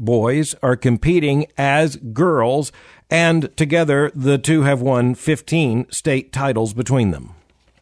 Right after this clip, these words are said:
All this insanity is what happens when God's purpose in creation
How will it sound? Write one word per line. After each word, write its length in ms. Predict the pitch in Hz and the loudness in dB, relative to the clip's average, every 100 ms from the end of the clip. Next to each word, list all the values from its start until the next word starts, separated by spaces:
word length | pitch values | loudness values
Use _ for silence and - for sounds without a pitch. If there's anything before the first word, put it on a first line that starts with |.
| _ - | _ -2
All 220 | 185 214 | 2 2
this 180 | 196 - | 2 2
insanity 540 | 139 180 175 160 127 | 2 2 2 4 2
is 100 | 117 | 2
what 180 | 120 120 | 2 0
happens 760 | 127 160 156 123 127 139 - - | 2 0 0 0 0 -2 -6 -4
when 260 | 139 127 | 0 2
God's 340 | 120 147 143 113 | 2 2 0 -4
purpose 500 | - 180 175 127 - | -2 -2 0 -2 0
in 200 | 135 127 | 0 0
creation 760 | - 123 143 165 139 127 135 | 0 0 0 0 0 -2 -2